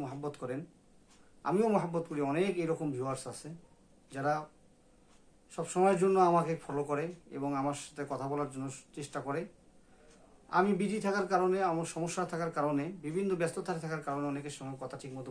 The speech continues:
বলতে পারি না। তো আজকে আমি এই ভিডিওর মধ্যে আপনাদেরকে কি দিতে পারবো? কিছু দিতে পারবো না। আপনাদের সাথে আনন্দ ভাগ করার জন্য আজকে আমি ভিডিওতে আসলাম। অনেক ভিউয়ার্স আছে দেশের বাইরে থাকে এবং অন্য অন্য জেলা, বিভিন্ন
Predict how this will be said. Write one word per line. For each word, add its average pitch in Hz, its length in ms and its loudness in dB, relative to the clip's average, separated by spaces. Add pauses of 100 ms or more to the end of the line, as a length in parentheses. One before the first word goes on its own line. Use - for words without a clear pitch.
বলতে 143 220 -2
পারি 120 200 -4
না। 160 60 -4 (1200)
তো - 40 4 (100)
আজকে 202 240 6
আমি 214 140 10 (180)
এই 214 120 8 (380)
ভিডিওর 190 280 4
মধ্যে 202 180 4
আপনাদেরকে 190 380 2
কি 220 140 -2
দিতে 165 200 4
পারবো? 117 180 -4 (120)
কিছু 185 240 -2
দিতে 175 200 0
পারবো 143 260 2
না। 180 60 2 (300)
আপনাদের 147 280 -6
সাথে 156 140 -2 (100)
আনন্দ 165 200 0 (120)
ভাগ 139 180 -4
করার 135 240 -4
জন্য 131 160 -2 (600)
আজকে - 200 -8
আমি 127 160 -2
ভিডিওতে 120 340 -8
আসলাম। 101 220 -12 (680)
অনেক 165 220 4
ভিউয়ার্স 165 300 6
আছে 165 120 0 (120)
দেশের 156 240 0
বাইরে 151 280 2
থাকে 143 200 -4 (680)
এবং 143 140 0 (960)
অন্য 147 200 -2
অন্য 151 100 2 (120)
জেলা, 147 180 2 (120)
বিভিন্ন 151 220 -2